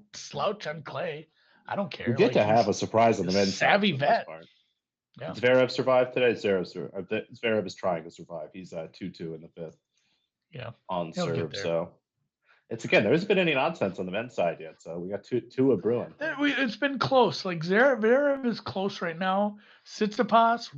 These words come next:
Speaker 1: really close yesterday. He was down two sets to nil. And, uh, now Alcaraz one one going into the third.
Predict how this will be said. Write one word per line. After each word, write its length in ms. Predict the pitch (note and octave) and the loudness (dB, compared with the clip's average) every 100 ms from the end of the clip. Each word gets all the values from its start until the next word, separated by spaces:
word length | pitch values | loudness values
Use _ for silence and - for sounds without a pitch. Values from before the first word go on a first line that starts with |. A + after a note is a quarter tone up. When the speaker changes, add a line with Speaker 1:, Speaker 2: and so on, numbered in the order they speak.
| C#3 | -8
Speaker 1:
really 440 | D3+ G#3+ A3 A3 | -2 2 2 2
close 420 | F#3 - G#3+ G#3 | -2 -4 -4 -4
yesterday. 720 | F#3+ F3 - A3 A#3 A#3 A#3+ A#3+ | -8 -10 -10 -8 -6 -6 -10 -14
He 80 | - | -12
was 200 | F3 F#3 | -8 -8
down 260 | F#3 E3+ E3+ | -2 -2 -2
two 160 | E3 F#3 | -10 -12
sets 360 | - E3 D#3 | -10 -12 -12
to 100 | - | -16
nil. 420 | E3+ E3+ E3 F3 _ _ _ _ _ | -10 -6 -4 -6 _ _ _ _ _
And, 320 | - B2+ B2+ B2 | -6 -6 -4 -4
uh, 220 | B2+ C#3+ | -4 -4
now 200 | D#3 C#3+ | -4 -2
Alcaraz 840 | B2+ G#3 - B3+ A#2+ G2 - - _ _ | 0 0 0 -2 -4 -6 -16 -20 _ _
one 260 | D3+ C3+ | -8 -8
one 240 | C3 B2 A#2+ | -6 -6 -6
going 240 | A#2+ A#2+ | -8 -8
into 180 | A#2 A2+ | -10 -14
the 100 | A2+ - | -14 -10
third. 360 | B2 A#2 A2 | -6 -4 -6